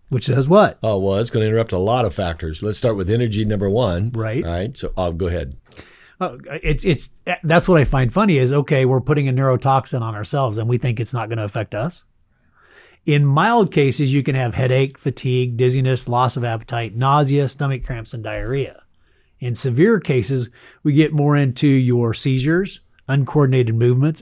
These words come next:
Speaker 1: agitation, aggressive behavior. Maybe that's, no, I'm not gonna go there. <laughs>
Speaker 2: No, but do talk about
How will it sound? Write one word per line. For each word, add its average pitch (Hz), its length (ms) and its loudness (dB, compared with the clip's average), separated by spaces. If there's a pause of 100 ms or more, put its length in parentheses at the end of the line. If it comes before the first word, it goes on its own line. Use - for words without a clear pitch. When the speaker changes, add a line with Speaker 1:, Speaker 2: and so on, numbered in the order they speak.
Speaker 1:
agitation, 127 720 0
aggressive 139 460 -2
behavior. 117 600 -2 (800)
Maybe 185 200 -6
that's, - 380 -8 (100)
no, 98 320 -8
I'm 101 100 -12
not 98 140 -12
gonna 98 140 -12
go 101 120 -10
there. 98 240 -10 (840)
<laughs> 151 500 -16 (440)
Speaker 2:
No, 139 120 2
but 117 200 2
do 139 120 4
talk 127 240 2
about 107 180 0